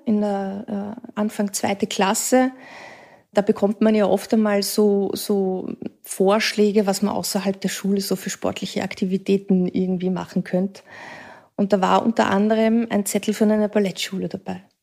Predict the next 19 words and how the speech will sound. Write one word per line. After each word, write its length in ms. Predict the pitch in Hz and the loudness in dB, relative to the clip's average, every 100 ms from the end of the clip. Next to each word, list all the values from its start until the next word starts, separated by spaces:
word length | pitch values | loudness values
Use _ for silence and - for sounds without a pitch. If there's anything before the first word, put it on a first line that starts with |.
| _ _ _ _ - | _ _ _ _ 0
Und 160 | 196 | 2
ich 140 | 190 190 | 2 -2
habe 140 | 190 | -4
mir 80 | 196 | -4
gedacht, 360 | 180 175 - - | -6 -10 -12 -6
wow, 400 | 165 - - - - - - | -4 -2 -2 -6 -8 -12 -10
das 300 | - 233 - | -2 -2 -2
gibt's 360 | - 247 - - | -2 -2 -2 2
ja 120 | 226 | 4
nicht. 500 | 214 226 226 - 269 | 4 2 -2 -2 2
<laughs> 40 | 269 285 302 285 - - - - - - | 4 4 2 -4 -4 -6 -6 -8 -10 -6
Ähm, 300 | - 214 214 | 0 2 4
was 180 | 214 214 | 2 2
ist 200 | 226 220 | 0 2
jetzt 240 | 226 226 208 | 0 2 0
das 180 | 214 | 0
für 160 | - 247 | 2 4
ein 160 | 233 233 | 4 4
Zufall? 640 | - 240 - 233 247 | 4 4 4 2 2